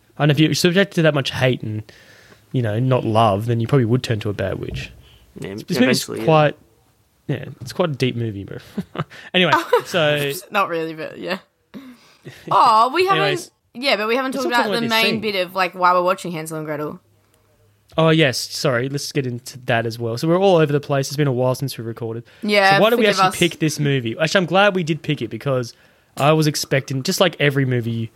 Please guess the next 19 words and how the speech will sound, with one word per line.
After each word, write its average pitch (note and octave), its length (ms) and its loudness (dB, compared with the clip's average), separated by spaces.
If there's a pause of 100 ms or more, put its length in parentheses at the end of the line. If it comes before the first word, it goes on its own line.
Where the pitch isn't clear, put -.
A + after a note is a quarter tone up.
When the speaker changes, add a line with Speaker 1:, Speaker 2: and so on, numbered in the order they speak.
(200)
Speaker 1:
when C#3 160 0
you B2+ 100 0
expect A#2 360 -4
it - 20 -18
to A#2+ 60 -8
be A2+ 80 -4
bad, G#2+ 560 -6 (340)
it's, - 220 -6 (100)
it C#3+ 120 2
can D3 180 2
surprise A2 460 -2
you. - 120 -14 (560)
So - 120 -2
my, E3+ 340 6
my, E3 380 6
um, C3 460 0
expectation C3 580 0
was A2+ 100 -4
very B2+ 360 0